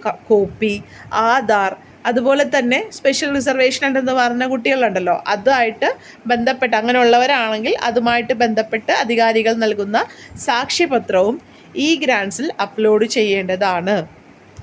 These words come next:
ഇത്രയും കാര്യങ്ങൾ വേണം. എന്താണ്, നമ്മുടെ ജാതി തെളിയിക്കുന്ന നോട്ട്സ് വേണം, വരുമാന സർട്ടിഫിക്കറ്റ് വേണം, മാർക്ക് ലിസ്റ്റ് വേണം, പിന്നെ സ്പെഷ്യൽ റിസർവേഷൻ ഉണ്ടെങ്കിൽ അത് തെളിയിക്കുന്ന സർട്ടിഫിക്കറ്റുകളൊക്കെ പ്രിന്റ്, അത് അപ്ലോഡ്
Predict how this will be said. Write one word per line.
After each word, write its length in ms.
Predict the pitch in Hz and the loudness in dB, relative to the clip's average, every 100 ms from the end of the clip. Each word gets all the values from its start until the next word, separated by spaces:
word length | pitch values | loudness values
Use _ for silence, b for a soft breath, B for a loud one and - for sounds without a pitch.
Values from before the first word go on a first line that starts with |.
| - | -10
ഇത്രയും 260 | 233 240 269 | -4 -2 2
കാര്യങ്ങൾ 260 | 269 247 240 226 | 0 2 2 2
വേണം. 140 | 185 | 0
എന്താണ്, 200 | 190 190 196 | -2 -2 -2
നമ്മുടെ 200 | 185 190 208 | -4 -2 -2
ജാതി 160 | 190 208 | 0 0
തെളിയിക്കുന്ന 340 | 214 208 202 185 | 0 -2 -6 -4
നോട്ട്സ് 300 | 180 175 196 190 - - - 190 | -6 -6 -6 -6 -6 -18 -10 -4
വേണം, 260 | 190 233 440 B B B - | -2 -2 -4 B B B -4
വരുമാന 340 | 190 196 196 208 | -4 -2 -4 -2
സർട്ടിഫിക്കറ്റ് 500 | 220 202 202 208 226 214 | -2 -2 -2 -2 0 0
വേണം, 240 | 202 247 349 | 0 -2 -4
മാർക്ക് 300 | 208 180 214 214 | -2 -2 -4 -8
ലിസ്റ്റ് 220 | - 254 | -6 -2
വേണം, 260 | 226 208 269 - B B - | 0 0 -2 -6 B B -6
പിന്നെ 160 | 277 302 | -6 -2
സ്പെഷ്യൽ 260 | 262 269 247 | -2 0 0
റിസർവേഷൻ 440 | 240 208 202 208 226 | 0 0 -2 -4 -4
ഉണ്ടെങ്കിൽ 280 | 208 214 403 | -4 -2 -2
അത് 80 | 233 214 | -4 -2
തെളിയിക്കുന്ന 480 | 220 190 175 190 220 480 B B - | 0 -2 -4 -4 -4 -4 B B -6
സർട്ടിഫിക്കറ്റുകളൊക്കെ 1000 | 226 185 180 180 180 180 180 185 185 240 466 - - | -4 -4 -6 -8 -6 -4 -4 -4 -4 -2 -2 -6 -10
പ്രിന്റ്, 220 | 202 190 190 | -8 -4 -2
അത് 100 | 208 - | -2 -2
അപ്ലോഡ് 380 | 208 214 220 226 | -4 2 2 2